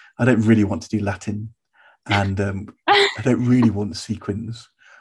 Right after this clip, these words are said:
Speaker 1: And they set me up in this kind of quite austere suit for the first week. And then I just,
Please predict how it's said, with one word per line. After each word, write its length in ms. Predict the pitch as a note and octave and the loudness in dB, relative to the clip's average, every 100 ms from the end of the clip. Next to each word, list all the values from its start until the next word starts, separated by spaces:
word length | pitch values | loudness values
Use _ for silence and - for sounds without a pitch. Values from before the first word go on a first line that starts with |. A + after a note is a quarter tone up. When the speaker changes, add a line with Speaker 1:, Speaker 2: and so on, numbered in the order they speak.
| _ | _
Speaker 1:
And 420 | A2+ G2 G2 A#2 - _ _ _ | -4 -2 -2 -4 -12 _ _ _
they 180 | B2+ A2+ | 2 2
set 260 | - C#3+ | 2 0
me 100 | C#3 | 4
up 200 | B2+ - | 4 4
in 160 | - A#2+ | 0 0
this 140 | A2 | -2
kind 200 | - C3 | -4 -2
of 100 | A2+ | -2
quite 200 | - B2 | -2 -4
austere 600 | A2 - - A#2 A2 G#2+ - - _ _ | -4 -6 0 0 2 -2 -8 -20 _ _
suit 480 | - - B2 A#2 - _ _ _ _ _ | -10 -6 -6 -6 -16 _ _ _ _ _
for 120 | A2+ | -10
the 80 | G#2+ | -6
first 380 | - A#2 A2+ - | 0 0 0 -6
week. 320 | A#2+ - _ _ _ _ - - _ _ - | -14 -16 _ _ _ _ -20 -20 _ _ -6
And 180 | C3+ C3 | -6 -2
then 160 | D3 E3 | -2 -2
I 160 | F#3 | -4
just, 380 | - F3 - | -4 -8 -10